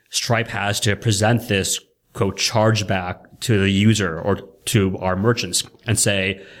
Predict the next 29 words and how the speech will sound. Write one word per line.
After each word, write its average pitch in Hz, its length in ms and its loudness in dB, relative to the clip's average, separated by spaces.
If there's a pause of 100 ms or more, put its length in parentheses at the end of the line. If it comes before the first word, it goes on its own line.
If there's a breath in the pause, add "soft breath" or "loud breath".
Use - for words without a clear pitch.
(280 loud breath)
you 101 80 -2
know, 90 280 -4 (460)
"Insert 110 300 -2
Stripe - 200 -4
user 101 240 0
here, 90 560 -2 (680 loud breath)
that 117 200 0
your 107 140 -2
customer 143 560 0
or 107 180 -2
this 98 100 -2
customer 120 320 2
is 107 100 2
claiming 101 720 -2
that 101 100 -8
this 98 140 -2
payment 110 340 -4
was 92 80 -4
fraudulent. 123 580 -2 (400 loud breath)
Do 120 120 2
you 131 160 6
have 117 160 0
evidence 104 720 0
that 92 500 -4
it 98 100 -6
was 95 160 -2
not 104 460 0 (100)
actually 95 320 -6
fraudulent?" 90 520 -6